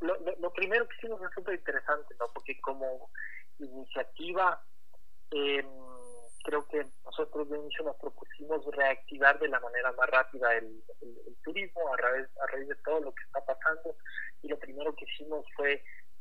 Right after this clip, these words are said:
eh, empezar a entender este viajero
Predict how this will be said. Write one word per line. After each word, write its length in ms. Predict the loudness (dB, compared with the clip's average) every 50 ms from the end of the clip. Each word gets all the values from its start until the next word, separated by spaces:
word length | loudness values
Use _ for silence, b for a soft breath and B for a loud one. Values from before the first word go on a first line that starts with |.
| -6 -6 -4
eh, 280 | -2 -2 -2 -2 -2 -4
empezar 420 | -4 -6 -6 -6 0 6 6 6 6
a 40 | 6
entender 580 | -2 -4 -4 -4 -4 -4 -2 2 2 2 2
este 280 | 0 -4 -4 -6 -4 -4
viajero 640 | -4 -4 -4 -4 -4 -4 0 0 2 2 2 0 -2